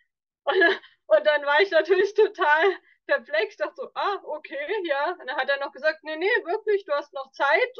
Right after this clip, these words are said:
und, äh, du kannst gern weiterlaufen.“ Und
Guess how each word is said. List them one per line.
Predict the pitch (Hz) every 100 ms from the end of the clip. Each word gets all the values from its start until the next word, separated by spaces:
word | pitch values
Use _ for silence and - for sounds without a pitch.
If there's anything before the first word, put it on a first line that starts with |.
| 285
und, | 311 339 277
äh, | 285 285 294 311 - - _ _ _
du | 233
kannst | 285 294
gern | - 277 311
weiterlaufen.“ | 359 359 294 254 247 254 _ 240
Und | 240